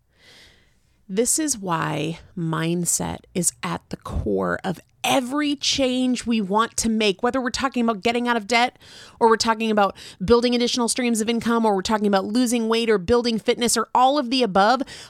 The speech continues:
All of it flows from how you think. Your mind either opens doors or closes them.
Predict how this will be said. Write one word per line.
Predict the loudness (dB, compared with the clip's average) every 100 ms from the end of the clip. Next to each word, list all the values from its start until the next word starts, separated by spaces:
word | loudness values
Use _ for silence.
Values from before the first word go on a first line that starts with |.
| -16 -6
All | 0 4 4 6
of | 2 2
it | -2 -4
flows | _ 0 4 6 4 2 0
from | 0 -2
how | -2 0 2 2 0
you | 0 0 0
think. | -2 -2 -2 -2 -8 -14 -4
Your | 2 4 4
mind | 4 4 4 4 4 2 -2 -2
either | 0 2 4
opens | 4 4 2 2 2
doors | 2 4 4 2
or | 2 0
closes | -2 0 2 2 2 -2 0
them. | -2 -2 -6